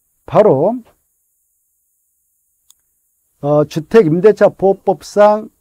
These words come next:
그 사 조의, 어, 최단 존속기간 이 년, 상가 건물 임대차 보호법상 상가 건물 임대차 최단 존속기간 일 년이라고,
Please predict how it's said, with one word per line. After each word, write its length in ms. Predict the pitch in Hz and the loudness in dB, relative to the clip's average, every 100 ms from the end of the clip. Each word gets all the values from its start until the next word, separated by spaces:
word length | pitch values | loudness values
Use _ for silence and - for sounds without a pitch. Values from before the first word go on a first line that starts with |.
| _ _ | _ _
그 460 | 175 165 220 262 - _ _ _ _ _ _ | -2 0 2 0 -8 _ _ _ _ _ _
사 400 | - - 233 226 | -20 -4 2 2
조의, 500 | 208 202 175 208 - _ _ _ _ _ _ | 2 0 2 0 -2 _ _ _ _ _ _
어, 420 | 147 131 123 110 - _ | -12 -10 -10 -12 -18 _
최단 340 | - 269 233 | -6 -2 0
존속기간 380 | 156 170 196 156 | -2 -6 -2 -2
이 120 | 196 | 0
년, 200 | 190 123 - _ _ _ _ _ _ _ _ | 0 -2 -10 _ _ _ _ _ _ _ _
상가 460 | - 233 247 240 220 | -10 -6 0 2 2
건물 260 | 208 208 | 0 -4
임대차 320 | 175 208 202 | 0 -2 -2
보호법상 640 | 160 190 196 170 180 151 151 _ _ _ _ | -4 -4 -6 -8 -6 -6 -8 _ _ _ _
상가 400 | - 233 233 208 | -12 -6 -2 -2
건물 160 | 196 | -2
임대차 720 | 170 160 - 196 190 175 170 _ _ _ _ _ _ _ _ | -4 -6 -4 -4 -2 -4 -4 _ _ _ _ _ _ _ _
최단 300 | 240 247 190 | -2 0 0
존속기간 380 | 185 175 156 160 | -2 -4 -4 -4
일 180 | 185 196 131 - _ _ _ _ _ _ - | 0 2 0 -4 _ _ _ _ _ _ -8
년이라고, 540 | 165 175 185 208 196 | -4 0 2 0 -2